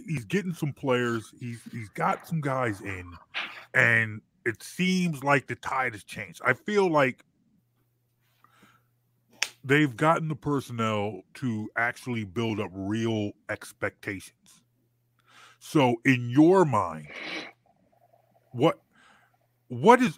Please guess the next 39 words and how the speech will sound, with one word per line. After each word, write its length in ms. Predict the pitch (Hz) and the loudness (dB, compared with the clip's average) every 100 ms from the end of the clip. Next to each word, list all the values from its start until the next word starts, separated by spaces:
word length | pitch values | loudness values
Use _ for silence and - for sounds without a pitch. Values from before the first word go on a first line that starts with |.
| - | 2
a 200 | 127 110 | 4 4
realistic 1300 | 101 110 139 117 90 95 117 151 - 95 - - _ _ _ - | 0 2 4 2 0 -2 0 0 -4 -8 -8 -18 _ _ _ 0
expectation 1040 | 123 - _ 123 - - 123 - 104 104 | 0 0 _ 0 0 -2 -2 -2 -10 -10
for 400 | - - 113 110 | -18 -4 0 0
this 240 | 98 101 - | 0 -4 -4
team? 320 | - 92 73 _ - - - | -12 -12 -16 _ -20 -8 6
Now 180 | 113 | 6
you 200 | 120 175 | 8 6
hear, 260 | 165 185 175 | 4 4 2
because, 400 | 147 - 139 127 _ | 0 -2 -2 -2 _
'cause 180 | 131 113 | -6 -4
you 140 | 185 | -4
know 320 | 170 113 98 - _ _ _ | -2 -2 -4 -8 _ _ _
there's 160 | 131 123 | -4 -4
people 300 | - 107 107 | -8 -6 -2
that 80 | |
are 80 | 98 | -2
gonna 180 | 98 95 | -4 -6
go 320 | 98 92 87 85 _ - | -2 -2 -2 -10 _ -10
zero 440 | 101 110 101 92 | -2 4 6 4
to 220 | - 98 | 2 -6
a 40 | 92 | -6
hundred. 240 | 92 - _ _ _ - - - | 2 2 _ _ _ -20 -10 6
There, 180 | 117 | 6
there's 260 | 117 123 127 | 8 8 8
gonna 200 | 131 123 | 6 2
be, 100 | 113 | 4
there, 220 | 123 135 | 6 6
there 180 | 123 131 | 6 6
are 60 | 139 | 6
people 560 | - 143 - 123 107 - - | 0 -6 -2 -2 -4 -12 -2
who's 160 | 120 | -2
gonna 240 | 104 131 123 | 2 2 2
say 480 | - 123 113 104 92 _ _ _ | 4 6 6 4 -6 _ _ _
Super 340 | - 147 131 | -4 -2 -2
Bowl 640 | 107 123 120 117 113 113 101 | 4 6 8 6 6 4 4
or 160 | 110 | 4
bust. 440 | 104 95 107 - 147 - - - | 2 2 0 0 -2 -2 -6 0
And 180 | 135 | 0